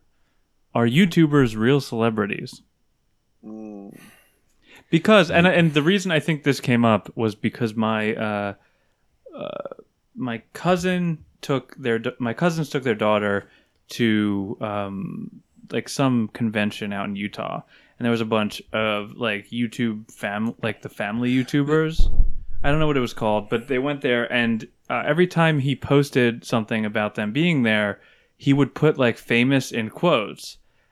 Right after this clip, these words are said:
Speaker 1: and I was like, "It seems very reductive." And I looked, and I looked at the people, like, 'cause, like, one of them, she was in front of their banner, and I went to the person's YouTube channel, and they had, like, three point four million subscribers. And so I think just by, like,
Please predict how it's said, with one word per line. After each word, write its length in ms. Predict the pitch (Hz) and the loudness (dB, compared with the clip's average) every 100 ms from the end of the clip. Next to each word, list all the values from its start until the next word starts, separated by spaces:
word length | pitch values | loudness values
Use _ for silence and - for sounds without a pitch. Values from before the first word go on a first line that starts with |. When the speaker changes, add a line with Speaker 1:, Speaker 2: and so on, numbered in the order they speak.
| _ | _
Speaker 1:
and 140 | - 135 | -2 2
I 100 | 160 | 4
was 160 | 165 | 4
like, 400 | 165 151 131 - _ _ _ _ _ _ _ _ _ _ - | 4 2 2 -4 _ _ _ _ _ _ _ _ _ _ -10
"It 100 | 147 | -8
seems 300 | - 170 135 | 0 2 2
very 280 | 107 110 131 | 2 2 4
reductive." 760 | 120 107 104 98 - 165 175 156 - _ _ _ | 2 -2 -2 -6 -4 -4 -4 -6 -16 _ _ _
And 120 | 147 | 2
I 80 | 160 | 4
looked, 320 | 151 185 - - | 4 2 0 -8
and 120 | 147 151 | -2 2
I 80 | |
looked 360 | 139 127 185 - | 2 2 0 0
at 140 | 143 | -4
the 220 | 135 123 110 _ | -2 -4 -4 _
people, 400 | - 170 147 123 | -6 -4 -4 -4
like, 320 | 123 113 107 _ | -2 -2 -2 _
'cause, 160 | 143 131 | -4 -4
like, 120 | 123 | -2
one 140 | 139 | -2
of 60 | 143 | 0
them, 160 | 104 120 | 0 0
she 140 | - | -4
was 120 | 123 | -8
in 60 | 117 | -8
front 200 | - 123 | -8 -8
of 40 | |
their 140 | 113 104 | -6 -6
banner, 400 | 127 131 120 104 | -2 -2 -2 -2
and 80 | 101 | -4
I 60 | |
went 240 | 101 123 123 | -4 -4 -4
to 80 | 123 | -6
the 100 | 113 | -4
person's 300 | 123 107 104 | -4 -4 -6
YouTube 340 | 120 117 135 | -6 -4 -6
channel, 320 | 151 147 151 | -4 -4 -4
and 160 | - 127 | 0 2
they 100 | 156 | 2
had, 240 | 202 214 | 2 0
like, 220 | 175 131 | -2 -4
three 320 | - - 131 156 | -6 -6 -2 -2
point 300 | - 151 131 | -2 -6 -4
four 200 | 139 123 | -2 0
million 440 | 117 113 117 117 | 2 2 0 -2
subscribers. 880 | - 117 - 57 92 76 65 - - - - - - - | -6 -14 -10 -6 -6 -6 -8 -10 -12 -18 -10 -8 -8 -2
And 160 | 170 175 | 0 2
so 160 | 208 | 2
I 120 | 226 | 2
think 320 | 220 277 240 - | 2 0 -2 -2
just 260 | 202 - | -4 -4
by, 200 | - 226 | -4 -2
like, 440 | 220 185 135 113 | 0 2 2 2